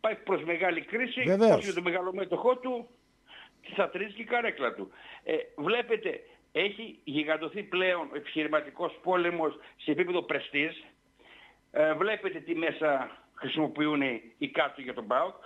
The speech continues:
Speaker 1: Οπότε είναι τόσο σημαντικό να το πάρει ο παοκ ακόμα μια φορά το πρωτάθλημα,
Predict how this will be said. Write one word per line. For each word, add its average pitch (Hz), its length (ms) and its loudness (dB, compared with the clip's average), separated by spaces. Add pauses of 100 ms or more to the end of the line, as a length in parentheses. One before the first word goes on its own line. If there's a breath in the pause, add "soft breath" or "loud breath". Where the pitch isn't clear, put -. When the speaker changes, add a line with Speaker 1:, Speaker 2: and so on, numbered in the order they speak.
(140 loud breath)
Speaker 1:
Οπότε 226 320 2
είναι 226 100 -2
τόσο 208 320 -2
σημαντικό 170 760 -2 (380 loud breath)
να 147 100 2
το 143 100 -2
πάρει 175 200 4
ο 151 40 0
παοκ 160 200 0
ακόμα 185 280 0
μια 156 180 -2
φορά 135 180 -4
το 117 80 -10
πρωτάθλημα, 104 600 -6